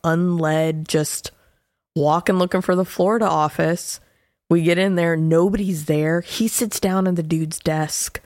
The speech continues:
Somebody finally shows up and's like, "Hey, who are you all?" And he's like, "We're from Florida." We j-, and he's, like, so happy, right? I'm like,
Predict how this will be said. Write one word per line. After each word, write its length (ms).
Somebody 380
finally 420
shows 340
up 140
and's 140
like, 160
"Hey, 640
who 140
are 100
you 180
all?" 280
And 180
he's 240
like, 180
"We're 160
from 220
Florida." 400
We 160
j-, 100
and 140
he's, 260
like, 240
so 380
happy, 580
right? 340
I'm 240
like, 320